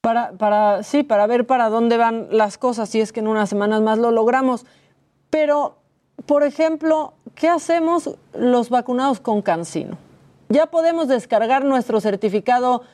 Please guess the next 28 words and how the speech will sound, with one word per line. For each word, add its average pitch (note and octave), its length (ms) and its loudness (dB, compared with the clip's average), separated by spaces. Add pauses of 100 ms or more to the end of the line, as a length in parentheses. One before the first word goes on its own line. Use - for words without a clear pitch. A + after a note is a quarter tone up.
(160)
digital, A#3 720 0 (300)
pero A#3 280 0
¿de A#3 160 2
qué D4 180 2
sirve D4+ 600 2
si A3+ 180 -6
se A#3 160 0
tiene D4+ 260 0
que C#4 100 -2
hacer C4 220 0
un D4 160 2
viaje, D4 560 0 (380)
eh, A3+ 520 0 (200)
pues, A#3 360 -2
que A#3+ 140 -2
no C#4 160 0
se D#4+ 140 -2
pueda D4+ 300 2
postergar, A3 600 -2
¿no? G#3 180 -8
Quizás A3+ 500 -2
de A3+ 120 0
trabajo A#3 540 0
o G#3 100 -2
visitar G#3+ 360 -2
a - 20 2
un C4+ 100 0
familiar B3 680 -2